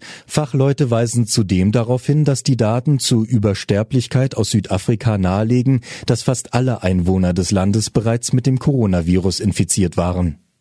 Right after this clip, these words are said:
Die Immunität durch die Infektion mit früheren Varianten könnte schwere Verläufe mit Omikron verhindern, wie es auch bei den zuvor bekannten Varianten des Virus der Fall ist.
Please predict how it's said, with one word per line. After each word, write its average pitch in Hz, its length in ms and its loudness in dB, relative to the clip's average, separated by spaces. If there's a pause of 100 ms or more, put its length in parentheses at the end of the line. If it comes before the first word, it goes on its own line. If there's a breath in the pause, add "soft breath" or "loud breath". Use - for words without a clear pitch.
Die 101 240 2
Immunität 92 600 2
durch 127 160 0
die 123 100 0
Infektion 139 600 0
mit 117 160 0
früheren 98 500 0
Varianten 95 640 0
könnte 113 260 -2
schwere 110 420 0
Verläufe 104 520 0
mit 95 180 -2
Omikron 107 480 0
verhindern, 110 560 0 (340 loud breath)
wie 113 200 4
es 123 100 -2
auch 139 180 -2
bei 131 160 -2
den 139 200 -2
zuvor 151 380 0
bekannten 98 520 -2
Varianten 95 560 0
des 92 220 0
Virus 107 380 2
der 123 120 2
Fall 107 260 -2
ist. - 400 -4